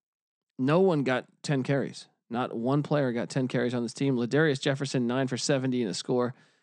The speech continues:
Sean Tyler, nine for sixty-eight and a score. Kincaid, uh, seven for forty-two and a score. So they're <laughs> spreading it out. Even Trey Allen with nine. They had three different running backs with nine rushes. A fourth running back with seven.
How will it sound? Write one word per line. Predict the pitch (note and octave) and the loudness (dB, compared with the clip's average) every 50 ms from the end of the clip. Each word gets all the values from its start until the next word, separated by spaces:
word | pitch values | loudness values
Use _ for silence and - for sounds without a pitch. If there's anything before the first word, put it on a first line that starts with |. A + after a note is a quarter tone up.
| _ _ _ | _ _ _
Sean | - - - F3 E3 D#3 D3+ | -4 0 0 2 2 2 0
Tyler, | C#3+ - D3+ C3+ C#3 C#3 C#3 C3+ | 0 0 2 2 2 2 2 0
nine | C3 B2 B2 B2 C3 C3 | 0 0 0 0 -2 -2
for | - C3 | -2 -4
sixty-eight | B2+ - C3 - - B2 A#2 B2+ C3+ C#3 - | -4 -4 -4 -4 -4 -2 0 2 2 0 0
and | G#2+ | -4
a | C3+ | -8
score. | C3 - - C#3+ C3 C3 B2 A#2+ - _ _ _ _ _ _ _ _ _ _ _ _ | -8 -2 0 0 0 2 0 -2 -6 _ _ _ _ _ _ _ _ _ _ _ _
Kincaid, | - D3 C3+ B2 - D#3 D#3 D#3+ D3+ D3+ D3+ D3 C3 - _ _ _ _ - | 0 0 0 2 2 2 4 4 6 4 4 2 2 -2 _ _ _ _ -6
uh, | C3 B2+ B2+ B2 A#2+ A#2+ A#2+ A#2 G#2 - _ | -4 -2 -2 -2 -2 -2 -2 -4 -6 -8 _
seven | - - - - D3 C#3 C3+ C3+ | -6 -4 0 2 2 2 2 0
for | C3 - B2+ A#2 | -2 -2 -4 -6
forty-two | - - D3 C#3 C3 B2+ A#2+ A#2 - - - D#3+ D#3 D3+ | -4 0 0 2 2 2 0 -2 -4 0 2 4 4 4
and | D3 C#3 | 2 2
a | C3 | 0
score. | - - - D3+ C#3+ C#3 C3 C3 C#3 - _ _ _ _ _ _ _ _ _ | -2 0 2 2 2 2 2 0 -2 -4 _ _ _ _ _ _ _ _ _
So | - B2+ | -2 -2
they're | A#2 A#2 | 0 0
<laughs> | |
spreading | - - - - G#3 G3+ A#3 G#3+ | -2 -2 2 2 4 4 4 2
it | F3 D3+ | 2 2
out. | D#3 D3+ C#3+ D#3+ | 2 2 4 4
Even | F#3+ G#3 G3 F3 | 4 4 4 2
Trey | D#3 - F#3 F3 D#3+ D3 | 4 4 4 4 6 4
Allen | D3+ E3+ E3 D3+ | 4 4 4 4
with | C3+ C3 | 2 2
nine. | C3 B2+ C3 D#3+ | 0 0 0 2
They | F#3+ G3+ | 4 4
had | G#3+ G#3+ E3+ | 4 4 0
three | - - F#3 G#3+ A3 | -2 0 2 4 4
different | A3 F3+ E3+ D#3+ D#3+ | 4 4 4 2 2
running | D#3+ E3 E3 D#3 | 2 2 4 4
backs | D#3 C#3+ C#3 C3+ | 2 2 2 2
with | - B2 | 0 0
nine | B2+ C3+ C3+ C3+ C3+ C3 | 2 2 2 2 2 2
rushes. | B2+ C3+ C3 C3 - C#3 B2+ A#2+ B2+ | 2 2 2 2 2 2 0 -2 -2
A | - - B2 A#2 | -4 -4 -4 -4
fourth | - - D3+ C#3+ C3+ - | -2 0 0 0 2 2
running | C#3 C3+ C3+ B2 | 0 0 0 0
back | B2 A#2 A2+ - | 0 -2 -2 -4
with | G#2 - | -4 -6
seven. | - - C3 A#2 F#2+ D2+ C#2+ | -2 -2 0 0 0 -2 -6